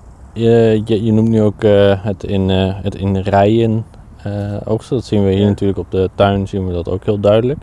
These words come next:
Speaker 2: Ja.
Speaker 1: Eh, is natuurlijk heel overzichtelijk.
Speaker 2: Ja.
Speaker 1: Ehm, eh, maar als ik het goed begrijp, heb je dus in een, eh, v-, voedselbos heb je bij wijze van spreken een, een rij, eh, lavendel aan de rand, ik noem maar wat.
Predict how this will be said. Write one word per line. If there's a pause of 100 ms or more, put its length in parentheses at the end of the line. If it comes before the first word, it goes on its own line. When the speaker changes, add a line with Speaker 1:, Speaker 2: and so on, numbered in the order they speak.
(160)
Speaker 2:
Ja. (480)
Speaker 1:
Eh,
is
natuurlijk
heel
overzichtelijk. (760)
Speaker 2:
Ja. (260)
Speaker 1:
Ehm, (720)
eh, (120)
maar
als
ik
het
goed
begrijp,
heb
je
dus
in
een,
eh,
v-,
voedselbos
heb
je
bij
wijze
van
spreken
een, (560)
een
rij, (340)
eh,
lavendel (140)
aan
de
rand,
ik
noem
maar
wat.